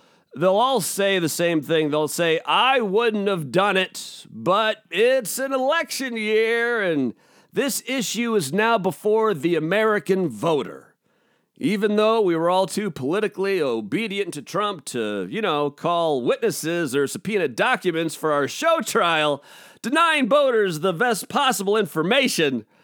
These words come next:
to make an informed decision. Uh,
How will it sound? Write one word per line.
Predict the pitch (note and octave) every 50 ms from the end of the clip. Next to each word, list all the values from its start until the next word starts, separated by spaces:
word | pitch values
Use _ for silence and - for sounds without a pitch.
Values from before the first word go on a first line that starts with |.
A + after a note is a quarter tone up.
| _ _ _ _ _ _ -
to | -
make | C4 D#4+ D#4 D4 -
an | C4+ C4+
informed | C4 B3+ - - - - E4+ E4+ D#4+ D#4 D4 B3 G#3+
decision. | A#3 F#3+ - - - - G4 G#4 - G3+ G#3+ E4+ - - A3+ F#3 F3 E3 - _ _ _ _ _ _ _ _ _ _ _ _ _ _ _ _ _ -
Uh, | D4 C4+ A3+ G#3 F#3 F3+ E3+ D#3 C3+